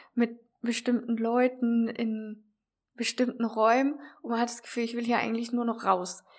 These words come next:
So, meistens bleiben wir aber einfach drin, weil wir gelernt haben, das muss man, ja, weil wir vielleicht auch schon im Kindergarten, in der Grundschule das Gefühl haben, oh, ich fühle mich hier gerade richtig unwohl, ja, da gibt's ja öfter mal so Situationen, wo man am liebsten davonrennen würde.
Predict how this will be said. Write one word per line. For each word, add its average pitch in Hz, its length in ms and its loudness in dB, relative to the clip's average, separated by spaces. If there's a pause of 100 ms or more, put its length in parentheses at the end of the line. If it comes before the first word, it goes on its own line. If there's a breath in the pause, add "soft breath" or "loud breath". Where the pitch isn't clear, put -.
(200 soft breath)
So, 202 260 -4
meistens 277 800 2
bleiben 277 320 6
wir 233 100 4
aber 233 160 2
einfach 220 320 0
drin, 269 300 2
weil 233 160 4
wir 226 100 2
gelernt 226 480 2
haben, 233 380 2 (320 loud breath)
das 220 180 0
muss 233 240 0
man, 190 180 -2
ja, 240 200 4
weil 214 140 6
wir 208 100 0
vielleicht 214 420 -2
auch 202 160 0
schon 202 200 -6
im 196 120 -10
Kindergarten, 247 640 0
in 208 120 -6
der 202 100 -6
Grundschule 269 500 0
das 226 220 -6
Gefühl 226 320 -6
haben, 220 200 -4
oh, 208 120 -2
ich 208 160 -4
fühle 240 140 -4
mich 233 120 -4
hier 220 120 -4
gerade 214 240 -2
richtig 247 340 -4
unwohl, 247 420 4
ja, 220 180 4
da 202 120 2
gibt's 208 240 -6
ja 190 120 4
öfter 226 280 2
mal 214 300 0 (420 loud breath)
so 247 180 2
Situationen, 240 960 2
wo 233 80 0
man 220 320 -2 (300)
am 226 120 0
liebsten 254 480 2
davonrennen 240 720 4
würde. 254 380 4